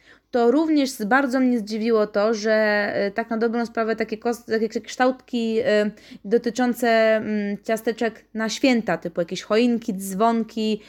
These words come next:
aniołki, jesteście w stanie kupić to dosłownie za jakieś kilka złotych cały komplet, chociażby w Pepco, natomiast kostki nigdzie, nul, zero. Także, y, gdzieś widziałam na jakichś, e, targach właśnie,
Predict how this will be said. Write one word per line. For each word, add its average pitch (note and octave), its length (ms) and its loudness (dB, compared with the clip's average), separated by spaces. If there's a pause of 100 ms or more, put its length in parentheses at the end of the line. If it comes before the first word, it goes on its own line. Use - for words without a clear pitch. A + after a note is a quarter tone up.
(160)
aniołki, A#3 760 0 (340)
jesteście B3+ 480 0
w - 40 -6
stanie B3 260 -2
kupić A3+ 260 -4
to A#3 100 -2
dosłownie A3+ 380 -2
za A3 100 0
jakieś A3 500 -4
kilka B3+ 300 0
złotych A#3 380 0
cały A3 260 0
komplet, A3 580 0
chociażby G#3+ 360 -6
w - 60 -16
Pepco, A3+ 440 -2 (300)
natomiast A3+ 380 -2
kostki B3+ 540 -2 (140)
nigdzie, E3 680 -2
nul, G3+ 380 4
zero. F3+ 320 2 (320)
Także, G#3+ 580 0 (340)
y, G3 40 -2
gdzieś A3+ 420 0
widziałam A#3+ 420 2
na A3+ 80 0
jakichś, G#3+ 380 -4
e, G3 120 2
targach A3+ 360 0
właśnie, F#3+ 560 -2